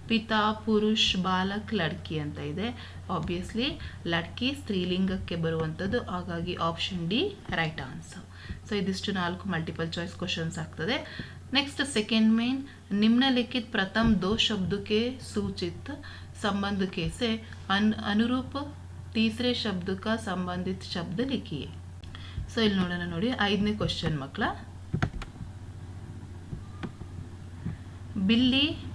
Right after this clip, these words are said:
ರೋಟಿ, ಬಂದರ್ ಅಂತ ಕೇಳಿದ್ದಾರೆ ಮಕ್ಕಳ. So ಬಂದರ್,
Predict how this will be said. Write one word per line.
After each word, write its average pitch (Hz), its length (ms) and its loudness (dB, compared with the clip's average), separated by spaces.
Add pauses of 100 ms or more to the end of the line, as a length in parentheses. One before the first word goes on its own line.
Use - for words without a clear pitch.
(440)
ರೋಟಿ, 185 440 2 (600)
ಬಂದರ್ 214 380 6
ಅಂತ 208 180 0
ಕೇಳಿದ್ದಾರೆ 165 480 2
ಮಕ್ಕಳ. 170 260 0 (180)
So 190 80 2
ಬಂದರ್, 170 540 2